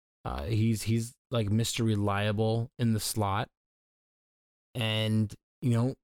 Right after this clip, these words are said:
Stefon Diggs can be that guy to take off that number one cornerback pressure. And I think short term, what's gonna happen here is that the Buffalo Bills are gonna see more success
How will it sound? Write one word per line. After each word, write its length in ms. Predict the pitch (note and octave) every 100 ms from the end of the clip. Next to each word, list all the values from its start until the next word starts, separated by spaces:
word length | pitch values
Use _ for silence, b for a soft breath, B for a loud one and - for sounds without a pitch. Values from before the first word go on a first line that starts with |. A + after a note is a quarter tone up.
| _ -
Stefon 480 | - A#2+ - A#2 C3
Diggs 300 | A2 A#2 -
can 180 | - A2
be 140 | G#2+
that 200 | A#2 A#2+
guy 240 | G#2+ G#2+ G#2+
to 100 | G#2+
take 320 | - A2+ G#2+
off 240 | G#2 G2+ -
that 180 | G#2 F#2+
number 260 | G#2 G#2 A2+
one 220 | A2 A2+
cornerback 580 | - G#2+ G#2+ G#2+ G#2+ A#2 _ _ _ _
pressure. 560 | - G#2+ G2+ G#2 A#2 C3 _ _ _ _ _
And 100 | -
I 80 | A#2+
think 220 | - C3+
short 360 | A2+ - C#3 -
term, 480 | - D#3+ E3+ C3 C3 _ _ -
what's 160 | A#2
gonna 140 | - A2+
happen 320 | G#2+ G#2+ A#2
here 260 | F2+ A2 B2
is 220 | A2+ G#2+
that 220 | A2 G#2+
the 60 | G#2
Buffalo 380 | A2 G#2+ B2 A#2+
Bills 280 | A2 A2+
are 40 | A2+
gonna 180 | A2 G#2+
see 180 | -
more 440 | G#2+ G#2+ A2+ A#2+ B2
success 600 | - A#2+ G#2+ G#2+ A2 -